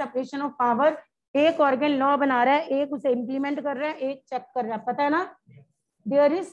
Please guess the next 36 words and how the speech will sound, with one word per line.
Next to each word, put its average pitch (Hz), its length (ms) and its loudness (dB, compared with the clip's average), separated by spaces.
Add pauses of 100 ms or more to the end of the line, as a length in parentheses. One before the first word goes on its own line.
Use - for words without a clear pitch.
separation 254 480 0
of 240 120 -6 (120)
power। 190 240 0 (440)
अगर 277 240 4
मैं 339 160 4
बोलूं 277 260 0
power 285 360 0
shared, 269 400 -6 (520)
powers 277 360 4
are 277 200 0
shared 277 300 0 (140)
from 302 100 -2
higher 294 480 2
to 320 100 -2 (100)
lower 254 220 2
level, 196 320 -6 (840)
वर्टिकल, 262 500 0
क्योंकि 277 400 0 (160)
कहाँ 302 300 0
एक 311 200 -4
प्राइम 269 220 2
मिनिस्टर, 285 320 -4
कहाँ 294 220 -8
प्रिंसिपल 285 400 -6
मैम 269 220 0
से 311 300 -2 (460)
मॉनिटर्स, 277 640 4
मार्शल्स 277 580 -2
तक 285 80 -8
पावर्स 233 400 -4
आ 208 120 -2
जाती 190 300 -8
हैं, 185 140 -14 (680)
पता 247 180 0
है 311 80 4
ना? 339 100 4